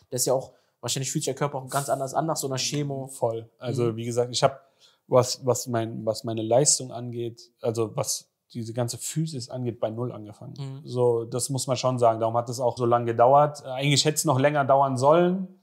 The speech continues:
Speaker 2: Eigentlich war da de-, das Spiel gegen Bielefeld ja gar nicht geplant. Ich hab mir mit, zusammen mit meinem Athletiktrainer damals so, so Etappenziele gesetzt. „Ey, die ersten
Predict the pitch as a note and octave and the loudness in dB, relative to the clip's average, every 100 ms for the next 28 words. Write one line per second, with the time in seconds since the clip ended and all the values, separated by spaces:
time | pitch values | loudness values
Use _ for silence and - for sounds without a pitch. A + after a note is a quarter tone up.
0 | _ - C3 C3 B2 B2+ C3 B2 B2 A#2+ | _ 2 2 4 4 4 6 4 4 0
1 | A#2+ - B2 - - C#3+ C#3 B2+ B2+ A#2 | -8 -6 -6 -4 -4 -4 -4 -4 -6 -6
2 | C3+ - B2 A#2+ A#2+ A#2+ - - B2+ B2+ | -6 -4 -4 -2 -4 -6 -8 -6 -2 -2
3 | D#3 - C3+ C3 D#3 D#3+ D3 C#3+ - C#3 | -4 -8 -2 0 2 0 -2 -2 -4 0
4 | D3+ D3+ C#3+ C3+ C3+ B2+ C#3+ D#3+ D3+ - | 2 0 -4 -6 -6 -6 -6 -6 -10 -8
5 | D3 C#3+ C3+ C3+ C3+ C3 - C3 D3 B2 | -6 -2 -2 -2 -6 -6 -6 -6 -10 -12
6 | - A#2+ D#3+ D3+ - C3+ B2+ B2 B2+ - | -12 -6 -8 -8 -10 -8 -8 -8 -8 -6
7 | C#3 C3+ - _ _ - C#3 C3 - C3 | -6 -6 -14 _ _ -8 -6 -6 -6 -10
8 | B2+ B2+ | -10 -12